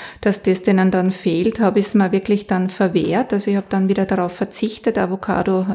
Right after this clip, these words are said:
zu essen, hab mich dann irrsinnig gefreut, wenn ich zum Beispiel gedamstert hab oder über Foodsharing bekommen <laughs> hab, weil da hat's dann für mich, hab ich sie gerettet. Ähm, jetzt muss ich sagen, ab und zu, ganz, ganz selten kaufe ich mal wieder eine.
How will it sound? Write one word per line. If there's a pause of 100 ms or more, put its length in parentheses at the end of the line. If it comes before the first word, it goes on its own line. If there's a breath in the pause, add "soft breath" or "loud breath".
zu
essen,
hab
mich
dann
irrsinnig
gefreut,
wenn
ich
zum
Beispiel
gedamstert
hab
oder
über
Foodsharing
bekommen
<laughs>
hab, (680 loud breath)
weil
da
hat's
dann
für
mich,
hab
ich
sie
gerettet. (580 loud breath)
Ähm, (120)
jetzt
muss
ich
sagen,
ab
und
zu,
ganz,
ganz
selten
kaufe
ich
mal
wieder
eine.